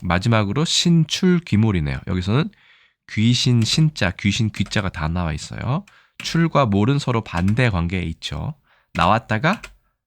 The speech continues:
사라졌다가 귀신같이 나타나서 귀신같이, 어, 잠긴다, 사라진다는 뜻으로 그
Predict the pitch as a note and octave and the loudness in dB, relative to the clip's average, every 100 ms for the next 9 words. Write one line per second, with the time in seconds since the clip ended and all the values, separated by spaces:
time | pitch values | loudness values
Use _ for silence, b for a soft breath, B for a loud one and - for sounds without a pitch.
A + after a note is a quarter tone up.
0 | _ - C#3+ F3 - - - - _ _ | _ -4 -2 -2 -8 -16 -16 -20 _ _
1 | _ B B B B B - - A#2+ E3+ | _ B B B B B -8 2 4 4
2 | E3+ D3 - A2 F2 G2 D#2+ - F2 _ | 4 2 0 0 0 0 -2 -4 -12 _
3 | _ _ _ _ _ _ _ - A2 C#3 | _ _ _ _ _ _ _ 0 2 2
4 | D#3 C3+ - D#3+ F3+ _ _ - - C2+ | 2 0 0 -2 -2 _ _ -20 -14 -12
5 | C2+ - F#2+ G#2+ A#2+ A#2 G#2+ F#2+ - C#3 | -12 -4 2 4 4 2 0 -2 -4 -2
6 | C3+ B2 G2+ F#2 F#2 - - G#2 E2+ b | 0 0 0 -2 -2 -6 -2 -2 -2 b
7 | b b b - B2+ | b b b -6 2